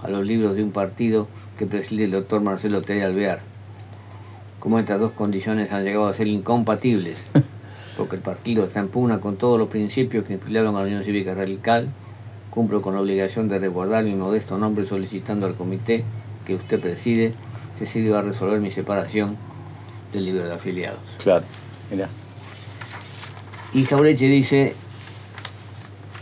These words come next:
Speaker 1: "A Mansi nos lo ganó la noche".
Speaker 2: Ah, que se lo, le ganó la noche, digamos.
Speaker 1: Claro, porque él, este, Mansi es una época en que,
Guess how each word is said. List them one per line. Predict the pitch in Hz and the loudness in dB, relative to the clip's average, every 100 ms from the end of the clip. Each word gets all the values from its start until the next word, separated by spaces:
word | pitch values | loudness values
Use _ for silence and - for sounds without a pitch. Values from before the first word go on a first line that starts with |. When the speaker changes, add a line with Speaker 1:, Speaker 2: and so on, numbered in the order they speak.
| - - - - - - - - - - - - - | -16 -16 -16 -16 -14 -16 -16 -14 -14 -16 -16 -16 -6
Speaker 1:
"A | 110 | 2
Mansi | 113 123 127 - 131 - - - - - - - - - - - - - - - - - - 98 | 4 6 6 4 0 0 -4 -12 -12 -12 -14 -16 -14 -14 -14 -14 -16 -14 -14 -14 -14 -14 -10 -2
nos | 104 98 | 2 4
lo | 104 | 4
ganó | 101 107 | 4 4
la | 101 95 | 2 0
noche". | 87 - - - - - - - - - - - - - - - - - | -2 -6 -10 -12 -12 -12 -12 -12 -12 -14 -14 -14 -12 -12 -12 -12 0 4
Speaker 2:
Ah, | 123 - | 6 4
que | |
se | 90 98 | 4 8
lo, | 98 101 - - | 6 4 -2 2
le | 104 | 6
ganó | 101 120 | 8 10
la | 120 | 10
noche, | 123 113 107 | 8 8 8
digamos. | 104 101 98 98 - - | 8 8 6 2 0 -4
Speaker 1:
Claro, | 101 90 - - - - - - - - | -6 -6 -12 -16 -14 -12 -10 -12 -10 0
porque | 113 110 123 | 0 2 2
él, | 127 131 | 4 2
este, | 120 - 110 104 101 90 87 85 85 - - - - - - - | -4 -4 0 0 0 -2 -4 -6 -8 -12 -16 -18 -18 -18 -18 -6
Mansi | 117 123 123 127 | 0 0 0 2
es | 127 | 0
una | 113 110 | 2 -2
época | 110 147 113 110 110 | -2 -2 0 0 -2
en | 104 92 | -6 -4
que, | 101 98 92 | -2 -2 -2